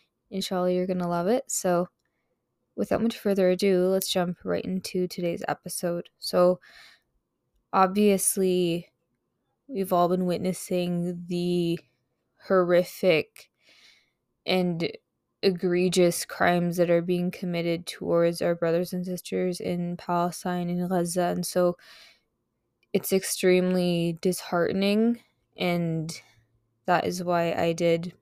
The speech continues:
make this episode, because it needs to be talked about, and there needs to be more coverage, and there needs to be more awareness, and we need to be talking about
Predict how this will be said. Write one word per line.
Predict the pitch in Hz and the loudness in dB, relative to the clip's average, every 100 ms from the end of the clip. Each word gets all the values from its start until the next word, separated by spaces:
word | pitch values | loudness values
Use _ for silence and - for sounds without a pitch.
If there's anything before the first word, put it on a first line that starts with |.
| - | -8
make | 175 175 | -8 -6
this | 185 - | -6 -4
episode, | 185 - - 190 185 | -4 -4 -2 0 0
because | 185 180 - 175 175 - - - - _ _ _ _ _ | -2 -6 -2 -2 -4 -12 -20 -20 -20 _ _ _ _ _
it | - 208 | 0 2
needs | 190 185 | 2 2
to | 185 | 0
be | 175 | 0
talked | 175 160 156 - | -2 -2 -2 -2
about, | 170 170 165 - _ _ _ _ - | 0 0 0 -4 _ _ _ _ 0
and | 180 180 175 | 2 4 4
there | 175 170 | 4 4
needs | 185 185 - | 4 2 2
to | 175 | 0
be | 180 | 0
more | 170 170 | 2 0
coverage, | - 170 165 170 170 180 | 0 -2 2 0 0 -4
and | 165 | -4
there | 170 170 | -2 -2
needs | 170 175 | -4 -4
to | 175 | -2
be | 180 | -2
more | 170 - | -2 -2
awareness, | 175 175 131 175 | -2 -2 -4 -6
and | - 185 180 | -2 -2 0
we | 175 | -2
need | 170 175 175 | -2 -2 -2
to | - 175 | -2 -2
be | 175 | -2
talking | - - 160 165 180 - | -2 2 2 0 -8 -4
about | - 165 160 151 151 | -2 4 6 6 2